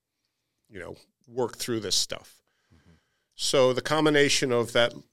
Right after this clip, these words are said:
Speaker 1: that little more extensive journey and some integration work pushed me to another level that I was getting some relief, but I still felt like there was something in there.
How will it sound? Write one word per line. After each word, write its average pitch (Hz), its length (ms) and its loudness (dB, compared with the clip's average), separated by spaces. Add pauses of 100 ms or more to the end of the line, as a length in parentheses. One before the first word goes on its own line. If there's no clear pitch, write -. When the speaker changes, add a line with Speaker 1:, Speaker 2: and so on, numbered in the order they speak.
(300)
Speaker 1:
that 127 200 -2 (380)
little 175 200 0
more 135 120 6
extensive 117 480 -2
journey 117 600 -4
and 101 340 -6
some 113 160 -6
integration 113 580 0
work 107 420 -8 (120)
pushed - 260 -6
me 127 120 -2
to 123 220 -4
another 120 320 0
level 104 420 -4 (500)
that 113 120 -2
I 110 40 0
was 110 200 -4
getting 107 320 -4
some 113 240 -4
relief, 113 400 -8
but 104 120 -6
I 104 40 -8
still 113 340 -2
felt 107 380 -6
like 107 200 -6
there 95 120 -8
was 101 100 -8
something 98 420 -8
in 92 140 -14
there. 92 260 -16